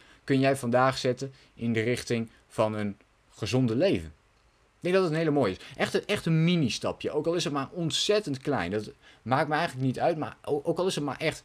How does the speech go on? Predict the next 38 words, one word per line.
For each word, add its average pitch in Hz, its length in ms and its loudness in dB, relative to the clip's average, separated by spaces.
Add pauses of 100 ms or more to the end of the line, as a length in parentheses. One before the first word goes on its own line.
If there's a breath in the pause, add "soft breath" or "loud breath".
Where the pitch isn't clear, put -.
(120)
heel 151 280 6
erg 131 100 2
klein. 165 280 0
Ik 143 60 0
heb 120 100 -6
laatst 135 280 0
ook - 80 -8
i-, 120 180 -8
iemand, 120 400 -2
eh, 110 280 0
gesproken 127 580 0 (400 loud breath)
die, 110 380 2
eh, 104 60 4 (320 soft breath)
en 135 100 -8
die 143 100 0
wilde 139 320 6 (140)
veel 208 380 2
minder, 131 460 2
eh, 92 180 -6
tabletten 135 500 0
gaan 135 140 -4
slikken. 143 420 0 (500 soft breath)
En, 120 320 0
ehm, 117 420 0 (220)
weet 143 100 -6
je, 135 60 -12
die 151 100 -2
zei 139 180 0
van, 156 80 -6
"Ja, 147 200 -6
ja, 123 160 -8
ik 139 100 -4
wil 143 140 6
helemaal 143 220 4
van 139 100 -6
mijn 131 120 -2
tabletten 139 380 2
af." 143 220 -2